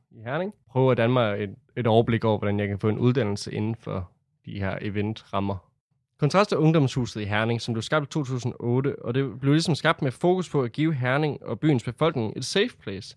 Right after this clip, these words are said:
hvor de kan komme hen og udvikle deres interesser, udvikle deres fællesskaber og deres netværker,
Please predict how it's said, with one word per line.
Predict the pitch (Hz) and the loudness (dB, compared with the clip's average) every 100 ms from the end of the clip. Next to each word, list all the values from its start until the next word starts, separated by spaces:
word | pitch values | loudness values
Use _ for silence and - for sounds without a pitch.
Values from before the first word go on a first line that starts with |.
| - _ _ _ | -20 _ _ _
hvor | - 131 | 0 0
de | 131 | 2
kan | 139 | 0
komme | 123 120 | 2 6
hen | 165 - - | 4 4 -4
og | 117 113 107 - - _ _ _ | 0 0 0 -4 -12 _ _ _
udvikle | 175 208 196 117 | 2 6 6 2
deres | 101 120 - | -2 -2 0
interesser, | 120 - - 131 151 117 - - | -4 -2 0 2 2 -4 -6 0
udvikle | 185 180 127 | 2 2 0
deres | 113 - | -4 -2
fællesskaber | 170 123 - 110 104 | -2 -2 -2 -4 -2
og | |
deres | 104 107 | -6 -2
netværker, | 160 185 101 98 | -2 -2 -4 -6